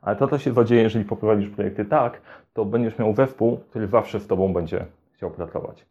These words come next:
Jeżeli ten temat interesuje Cię bardziej i chciałbyś go pogłębić, to w opisie do tego filmu znajdziesz link do newslettera Dwanaście pytań, gdzie dostaniesz darmowy kurs dwunastu pytań zarządzania projektami, plus co tydzień ode mnie nowe informacje, nowe materiały na temat zarządzania projektami,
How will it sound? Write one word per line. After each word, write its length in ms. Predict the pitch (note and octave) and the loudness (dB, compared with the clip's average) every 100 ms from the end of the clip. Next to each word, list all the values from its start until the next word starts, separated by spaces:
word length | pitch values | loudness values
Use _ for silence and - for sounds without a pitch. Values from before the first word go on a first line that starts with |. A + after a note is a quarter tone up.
| _ A#2 | _ -8
Jeżeli 260 | A2+ D#3+ | -2 0
ten 180 | D#3+ D#3 | 2 0
temat 420 | D3+ D#3 D#3+ D#3 | 4 4 4 2
interesuje 500 | - B2 B2+ C#3 A#2 | -2 0 0 0 -2
Cię 100 | - | 0
bardziej 480 | G#2+ G#2 E2+ F#2 G2+ | 4 4 4 -2 -4
i 40 | |
chciałbyś 640 | G2+ A#2+ A#2+ A#2+ A#2 - - - | 0 4 6 4 2 -2 -18 -16
go 220 | G2+ A2 | -4 -2
pogłębić, 680 | G#2 A2+ G2 E2+ F#2 - - - - - | 0 2 2 2 0 -4 -6 -20 -12 -4
to 100 | A2 | -2
w 40 | |
opisie 280 | A2+ D3+ D#3 | -2 -2 0
do 100 | B2+ | 2
tego 180 | A#2 A#2 | 2 0
filmu 320 | B2 A#2+ A#2 | 0 -2 0
znajdziesz 360 | A2+ G#2+ G#2 | 0 -2 -2
link 220 | A#2+ A#2+ G#2+ | -2 -2 2
do 360 | A2 A2 G#2 G#2 A2 | 4 4 2 -2 -4
newslettera 580 | A2 A2 G#2+ A2 G2+ F#2 | -2 0 0 2 2 2
Dwanaście 400 | F#2+ F#2+ - F#2+ | 0 -2 -4 -2
pytań, 460 | F#2+ - A2 B2+ | -2 0 -2 -2
gdzie 360 | A#2 A2+ A2+ A2+ - - - | -4 0 0 -2 -8 -18 -12
dostaniesz 360 | G#2+ C3 C#3 | -4 -2 0
darmowy 360 | A2 A2+ A2+ A2+ | 2 4 2 2
kurs 420 | - F#2+ - - _ F#2+ | 2 2 0 -12 _ -14
dwunastu 400 | G#2 G#2+ - G#2 | -8 -8 -8 -10
pytań 460 | - F#2+ G2+ G#2 - _ _ G2+ | -6 -4 -4 -6 -14 _ _ -10
zarządzania 420 | G2 F#2+ F#2+ G2 | -4 -2 -2 -4
projektami, 600 | - F#2 - F2+ G#2 - - - - | -6 -8 -6 -6 -6 -8 -10 -20 -8
plus 160 | B2+ - | -6 -2
co 140 | A#2+ | 0
tydzień 280 | C3 C3 A#2 | 0 0 0
ode 180 | G#2 A2 | 0 0
mnie 220 | G#2+ G2+ | 2 4
nowe 280 | A2 A#2+ A2+ | 4 4 2
informacje, 720 | G#2+ G2+ G2+ G2+ - G2+ G2 | 0 0 2 2 0 -2 0
nowe 320 | F#2+ A#2+ B2 | 2 4 4
materiały 480 | A#2 A2+ G#2 G2+ G#2 | 4 2 4 4 4
na 80 | G2+ | 2
temat 240 | G2+ F#2+ | 0 -2
zarządzania 400 | F#2+ G#2 G2 F#2+ | -2 -2 -2 -2
projektami, 560 | F#2 F2+ F#2 F#2 B2 | -4 -4 -2 -2 -2